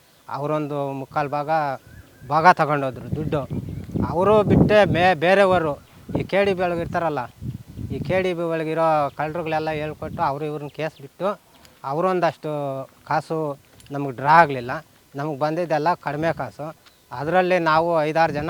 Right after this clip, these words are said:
ಅಣ್ಣ ತಮ್ಮಂದ್ರು, ಅದರಲ್ಲಿ ನಮ್ಗೆ ಅಲ್ಪ ಸ್ವಲ್ಪ ಕಾಸು ಕೂಡ ನಮಗೂ ಕೈಗೆ ನ್ಯಾಯವಾಗಿ ಬರಲಿಲ್ಲ. ನಾವು ಮತ್ತೆ ಜಮೀನು ಎರಡನೇ ಫೇಸ್ಗೂ ಹೋಗೈತೆ, ಅದು ನಾವು ಕೊಡೋಕ್ಕೆ ಯಾವ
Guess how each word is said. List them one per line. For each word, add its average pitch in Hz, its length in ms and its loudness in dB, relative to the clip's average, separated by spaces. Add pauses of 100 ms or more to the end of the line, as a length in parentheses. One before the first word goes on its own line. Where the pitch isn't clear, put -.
ಅಣ್ಣ 147 180 -6
ತಮ್ಮಂದ್ರು, 135 440 -8 (580)
ಅದರಲ್ಲಿ 165 400 -2
ನಮ್ಗೆ 147 240 -2
ಅಲ್ಪ 165 240 -4
ಸ್ವಲ್ಪ 170 240 -4 (580)
ಕಾಸು 160 280 0
ಕೂಡ 170 100 4 (140)
ನಮಗೂ 175 220 -2 (100)
ಕೈಗೆ 165 240 -4
ನ್ಯಾಯವಾಗಿ 156 320 -2
ಬರಲಿಲ್ಲ. 151 300 -4 (800)
ನಾವು 175 180 2 (160)
ಮತ್ತೆ 165 260 -2 (280)
ಜಮೀನು 175 340 -4 (100)
ಎರಡನೇ 151 280 -4
ಫೇಸ್ಗೂ 160 280 -8 (100)
ಹೋಗೈತೆ, 131 380 -10 (520)
ಅದು 131 160 -8
ನಾವು 165 180 -2
ಕೊಡೋಕ್ಕೆ 175 340 -2 (120)
ಯಾವ 143 100 0